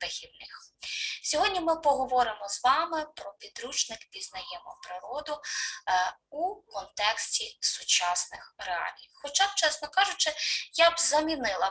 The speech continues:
вислів «контекст сучасних реалій» на слово просто «війна». Отож,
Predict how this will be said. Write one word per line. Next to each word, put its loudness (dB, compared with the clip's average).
вислів 4
«контекст 0
сучасних 0
реалій» 2
на -2
слово -2
просто -4
«війна». -14
Отож, 4